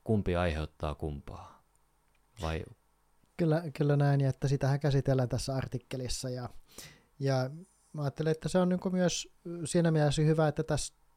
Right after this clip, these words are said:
Speaker 2: tuodaan esille myöskin ihan, niinku, nämä termit ja, ja näin, että, ää, jos ei ole itse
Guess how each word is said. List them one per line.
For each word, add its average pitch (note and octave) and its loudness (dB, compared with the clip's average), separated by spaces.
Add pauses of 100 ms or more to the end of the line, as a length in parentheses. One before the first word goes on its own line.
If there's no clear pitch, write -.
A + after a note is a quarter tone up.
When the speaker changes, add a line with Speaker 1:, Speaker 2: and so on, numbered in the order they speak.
(240)
Speaker 2:
tuodaan D3 2
esille D3 2
myöskin D#3 0
ihan, C3 0
niinku, B2+ -4
nämä B2+ -2 (720)
termit B2+ 0 (200)
ja, B2+ -8
ja B2+ -6
näin, B2 -6
että, - -12 (680)
ää, B2 -8 (1120)
jos C#3 -4
ei C3+ 0
ole C3 0
itse C3+ -2